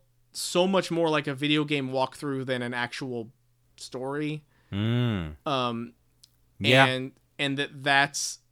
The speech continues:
Speaker 1: I, I, I'm sure it's a challenge to write with this way he wanted to write, but, like, it, it just felt like you read through the, the, the video game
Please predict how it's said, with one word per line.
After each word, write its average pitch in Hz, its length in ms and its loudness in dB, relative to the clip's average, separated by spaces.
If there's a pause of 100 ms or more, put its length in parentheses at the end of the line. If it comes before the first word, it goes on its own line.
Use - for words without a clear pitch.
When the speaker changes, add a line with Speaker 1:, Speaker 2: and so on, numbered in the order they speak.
(260)
Speaker 1:
I, 147 80 4
I, 147 300 2
I'm 147 100 0
sure 185 180 0
it's 175 120 -2
a 135 60 -4
challenge 147 580 0
to 143 100 -4
write 127 400 -2
with 139 200 -8
this 139 280 -2
way 131 220 -2
he 135 160 -4
wanted 131 320 -6
to 123 80 -6
write, 123 400 -6 (580)
but, 139 180 -2
like, 120 320 -6 (380)
it, 135 160 -2 (400)
it 143 200 -2
just 160 360 2
felt 151 280 0
like 131 300 0 (380)
you 143 160 -4
read 190 260 4
through 190 140 0
the, 170 280 2
the, 151 400 0
the 147 360 -2
video 160 280 4
game 139 420 -2